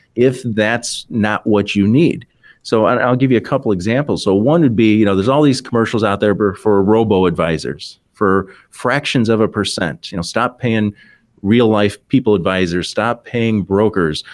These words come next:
you know, go into this robo advisor, you go into a computer program, you d-, answer these ten drop down questions, and then they'll build you a cheap portfolio. Now, there's nothing wrong with that portfolio,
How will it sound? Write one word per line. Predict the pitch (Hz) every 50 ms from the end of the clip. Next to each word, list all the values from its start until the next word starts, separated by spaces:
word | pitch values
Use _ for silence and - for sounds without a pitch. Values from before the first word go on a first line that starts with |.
| - - _ _
you | 90 87
know, | 87 87 85
go | 85 117 127 131
into | 127 120
this | 110 95 -
robo | 113 110 101 107 101 98
advisor, | 85 87 92 90 90 87 82 87
you | 87 90 90
go | 85 110 113 120 123
into | 117 113 101
a | 92
computer | 87 - 90 - - 139 131 127
program, | 127 - 131 127 120 117 113 117 113 113 110 110 110 110
you | 110 98 90 90 87 90
d-, | 87 80 80 85 - -
answer | 127 120 117 - - 110
these | 107 110 95 -
ten | - - 120 113 107
drop | 98 95 87 104 - -
down | 113 104 104 104
questions, | 98 - - - 117 120 - - 123 120 113 92
and | 101 98
then | 98
they'll | 98 98 95 92
build | 90 92 107 135 143 139 135 127
you | 123 127 120 110
a | 101
cheap | - - - - - 294 - - - _ _
portfolio. | _ - 120 - - - 107 98 90 76 71 - - - _ _ _ _ _ _ _ _ _ _
Now, | - 160
there's | 175 156 156
nothing | 196 226 226 240 185 127
wrong | 104 107 107 107 117 131 139 147 131
with | 113 101
that | - 113 113 107 - -
portfolio, | - 117 101 - - 110 113 120 131 139 151 180 190